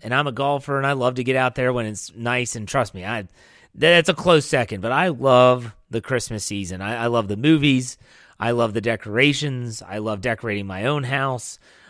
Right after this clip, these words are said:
I love the anticipation. Ever since I was a little kid, I have just absolutely geeked over the Christmas season.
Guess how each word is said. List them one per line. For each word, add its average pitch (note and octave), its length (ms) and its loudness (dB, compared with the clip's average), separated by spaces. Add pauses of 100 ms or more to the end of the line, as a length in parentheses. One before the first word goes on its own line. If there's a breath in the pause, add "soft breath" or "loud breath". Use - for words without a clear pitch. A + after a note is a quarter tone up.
I C#3+ 160 2
love C#3 240 2
the A#2+ 180 2
anticipation. C#3 840 -2
Ever G#3 320 0
since G3 320 -4
I F3 140 0
was E3 200 -2
a A#2 80 -2
little D3 340 2
kid, G2+ 480 -2 (440 soft breath)
I D3+ 260 4
have D3 220 -2
just A#2+ 240 -8 (120)
absolutely C#3+ 880 -2
geeked C3 500 0 (120)
over G#2 640 2 (440)
the B2 680 0
Christmas C3+ 480 -4
season. F#2+ 480 -6